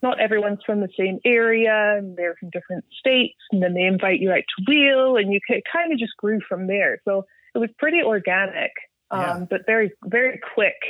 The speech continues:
Speaker 1: <laughs>
Speaker 2: Right.
Speaker 1: But we just so happened to, um, be in the position in our lives, Walter and I, where, you know, we didn't have kids. We still don't have kids. We don't have that responsibility. So it's just the two of us. So
Speaker 2: Mm-hmm.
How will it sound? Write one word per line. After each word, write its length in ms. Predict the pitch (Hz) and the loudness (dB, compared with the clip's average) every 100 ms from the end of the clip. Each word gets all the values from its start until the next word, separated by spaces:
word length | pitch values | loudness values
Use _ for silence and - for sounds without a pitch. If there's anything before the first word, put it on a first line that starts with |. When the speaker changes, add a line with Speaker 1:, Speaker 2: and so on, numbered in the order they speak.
| - | -8
Speaker 1:
<laughs> 400 | 247 208 - 240 - | -4 -4 -4 -8 -6
Speaker 2:
Right. 360 | 123 123 127 185 151 | -8 -6 -6 -10 -4
Speaker 1:
But 240 | 214 190 | -2 0
we 140 | 196 220 | 0 -2
just 200 | 220 214 - | -2 -6 -4
so 140 | 214 | -2
happened 600 | 208 208 208 214 196 190 - | -2 -4 -4 -6 -6 -8 -6
to, 420 | 202 190 190 190 190 _ _ _ _ _ _ - | -2 0 2 0 -4 _ _ _ _ _ _ -8
um, 300 | 190 185 185 | -2 -2 -2
be 220 | 170 220 | -2 0
in 100 | 214 | 2
the 80 | 196 190 | 0 -4
position 440 | 196 180 226 220 202 | -6 -2 -2 0 0
in 100 | 180 | 0
our 180 | 170 160 | 0 0
lives, 460 | 226 254 202 190 - - | 0 0 0 -2 -6 -6
Walter 320 | 190 185 185 | -4 -4 -4
and 160 | 185 202 | -4 -4
I, 240 | 214 185 | -2 -2
where, 420 | 185 190 185 180 196 - | -2 0 0 -2 -6 -10
you 100 | 202 | -6
know, 260 | 180 170 - 196 - | -6 -8 -18 -20 -12
we 420 | 185 190 180 - - - _ - | -4 -2 -2 -6 -20 -20 _ -2
didn't 200 | 214 220 | 0 0
have 180 | 220 247 - | 0 -2 0
kids. 320 | 208 220 233 - | 0 0 -2 -6
We 80 | 185 | -4
still 140 | - 202 | -2 0
don't 160 | 240 | 2
have 160 | 240 247 | 0 -2
kids. 220 | - 208 208 | 0 -2 0
We 80 | 202 | 0
don't 240 | 180 196 - - | 2 0 -2 -4
have 220 | 208 202 | -2 -2
that 240 | 208 196 - | -2 -2 -2
responsibility. 1040 | 190 - 202 202 214 190 175 170 196 208 | -8 -4 -4 -2 -4 -2 -2 -4 -4 -4
So 100 | - 196 | -2 -4
it's 140 | 185 | -2
just 200 | 185 - | -8 -4
the 80 | 214 - | -6 0
two 120 | 190 | 0
of 140 | 180 | 2
us. 240 | 180 185 220 _ - | 2 0 0 _ -2
So 320 | 190 185 185 | 2 2 0
Speaker 2:
Mm-hmm. 120 | 165 | -4